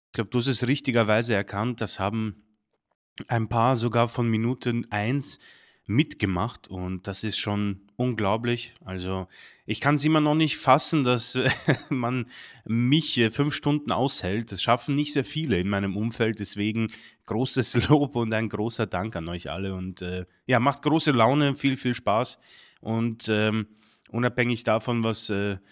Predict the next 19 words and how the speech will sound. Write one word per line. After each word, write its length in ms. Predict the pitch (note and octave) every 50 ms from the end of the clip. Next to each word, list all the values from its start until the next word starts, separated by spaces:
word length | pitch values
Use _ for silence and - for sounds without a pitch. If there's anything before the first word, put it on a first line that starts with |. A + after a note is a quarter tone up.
| - - _ _ _ _ _ _
W 180 | - G#2 A2 G#2+
W 200 | A2+ G#2+ G#2 A#2
E 40 | B2
mit, 320 | A#2+ A#2 A2+ A#2 A#2 A2+ A2
äh, 300 | G#2+ G#2+ G#2+ G#2+ G#2+ G#2
Saudi-Arabien 760 | G#2 A2+ A2 A2+ A2+ A#2 A2+ A2 G#2+ A2 A#2+ A#2+ B2 A#2+
am 180 | A#2+ A#2 G#2+ F#2+
Hut 220 | A#2 C3+ D3 -
hat, 340 | C3 B2 B2 A#2 - - -
dieses 340 | A#2 A2 A2 B2 A2+ - -
Event 400 | A#2+ G#2+ G2+ A2 A#2 B2+ A#2 B2
bietet 340 | - C3 C3 - C3+ G#2+ B2
natürlich 440 | A#2+ A2 - - B2 A#2+ A#2+ A2 A#2+
eine 160 | A#2+ A2+ A2
super 480 | G2+ G2+ G2+ B2 C#3+ C#3 - B2 A2+
Gelegenheit, 680 | G#2 G#2 G#2+ G2+ G#2 A2 A#2 A#2 G#2+ G#2 G2+ G2+ G2 -
aufgrund 400 | G2 - - - G2 A2+ A2 -
der 80 | G2 F#2
Uhrzeit 520 | G2+ G#2 G#2 - - G#2 G2 F#2+ - -